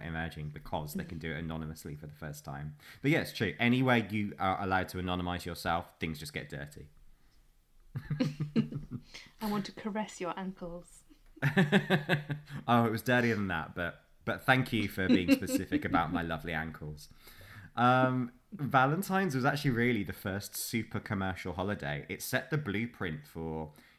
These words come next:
Speaker 1: you know, what was gonna happen to Halloween and Christmas and all these other things. It was the first one that really exploded in terms of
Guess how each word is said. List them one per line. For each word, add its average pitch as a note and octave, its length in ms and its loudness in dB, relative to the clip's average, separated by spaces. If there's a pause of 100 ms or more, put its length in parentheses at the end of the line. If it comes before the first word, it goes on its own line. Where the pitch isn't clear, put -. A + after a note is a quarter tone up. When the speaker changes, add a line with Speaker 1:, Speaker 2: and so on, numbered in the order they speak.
Speaker 1:
you F#2+ 80 -4
know, E2+ 160 -2 (100)
what F#2 240 -4
was F#2+ 140 -8
gonna F2+ 180 -4
happen E2+ 400 -4
to D#2 240 -6
Halloween E2+ 640 -4
and D2+ 120 -6
Christmas D#2+ 580 -6
and C#2+ 180 -8
all E2 100 -6
these D#2 220 -8
other D#2 160 -10
things. D2+ 320 -8
It - 40 -14
was - 80 -16
the - 100 -12
first F2+ 300 -8
one B2 100 -4
that G#2+ 100 -6
really E2 240 -4
exploded D#2 500 -8
in D#2 80 -6
terms D#2 280 -8
of D#2 100 -8